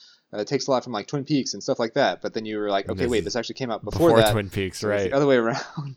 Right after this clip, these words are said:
Speaker 1: But, like,
Speaker 2: Yeah.
Speaker 1: in my brain, it's just like, "This reminds me of that." I, you know, obvious, there's obvious parallels with all those kind of movies, like, uh,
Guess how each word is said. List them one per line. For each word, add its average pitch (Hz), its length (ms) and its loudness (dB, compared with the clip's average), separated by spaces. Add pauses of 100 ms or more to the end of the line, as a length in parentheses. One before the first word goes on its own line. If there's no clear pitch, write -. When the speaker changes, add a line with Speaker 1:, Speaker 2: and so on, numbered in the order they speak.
(120)
Speaker 1:
But, 113 120 -4
like, 98 120 0
Speaker 2:
Yeah. 90 60 -2
Speaker 1:
in 123 80 -4
my 123 140 0
brain, 107 300 -2
it's 98 160 -8
just - 160 -8
like, 95 140 -6
"This 180 160 -2
reminds 107 220 -6
me 127 80 -2
of 131 80 -6
that." 139 240 -2 (680)
I, 135 140 -4
you 160 160 0
know, 104 140 -2
obvious, 123 380 0
there's 113 220 -4
obvious 110 320 -2
parallels 98 440 -4
with 95 160 -12
all 101 200 0
those 98 200 -4
kind 95 180 -8
of 90 60 -10
movies, 90 340 -8
like, 87 240 -6 (320)
uh, 87 400 -4